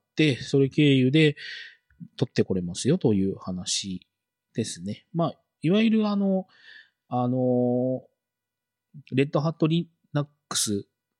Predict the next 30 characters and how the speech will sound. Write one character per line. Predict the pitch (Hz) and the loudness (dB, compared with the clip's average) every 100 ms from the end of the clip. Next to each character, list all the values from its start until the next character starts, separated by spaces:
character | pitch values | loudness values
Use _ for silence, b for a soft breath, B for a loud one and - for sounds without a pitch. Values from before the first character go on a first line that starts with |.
| _ - | _ -12
だ | 110 | -10
っ | - _ | -10 _
た | 101 | -4
り、 | 104 110 | -2 -2
フ | - | 0
ェ | 127 | 2
ド | 117 | 2
ラ | 95 | 0
だ | 90 | -2
っ | 87 | -6
た | _ 123 | _ 0
り、 | 113 95 107 b b b b b | 0 0 -4 b b b b b
え | - 98 90 87 87 82 80 78 78 | -6 -4 -2 -4 -6 -8 -10 -12 -14
ー | 67 | -18
っ | _ | _
と、 | - 82 85 92 87 _ _ _ _ _ | -20 -20 -20 -20 -20 _ _ _ _ _
ま | 147 135 | -4 -2
あ、 | |
そ | - | 2
れ | 117 110 | 2 4
の、 | 151 143 - _ _ | 4 2 -4 _ _
ま | 147 151 98 92 | 0 2 0 -6
あ、 | _ | _
類 | 131 123 | 2 4
す | 113 123 | 4 0
る | 101 | 0
も | 95 | -2
の | 95 | -6
た | - | -8
ち | 101 - - | -6 -6 -6